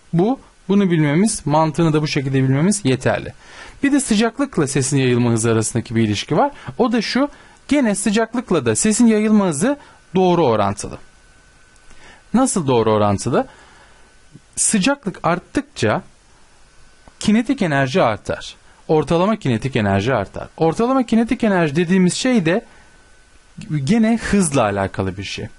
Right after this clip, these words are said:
Ya da şöyle düşünelim. Sıcaklık arttıkça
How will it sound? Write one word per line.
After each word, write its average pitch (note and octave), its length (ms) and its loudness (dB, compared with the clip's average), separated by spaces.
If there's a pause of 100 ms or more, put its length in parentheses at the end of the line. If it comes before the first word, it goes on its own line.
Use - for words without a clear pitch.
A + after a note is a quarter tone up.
(360)
Ya B3 100 0
da C4 80 0
şöyle B3+ 320 0
düşünelim. C#3 480 0 (480)
Sıcaklık A#3 640 -2
arttıkça F3+ 720 -2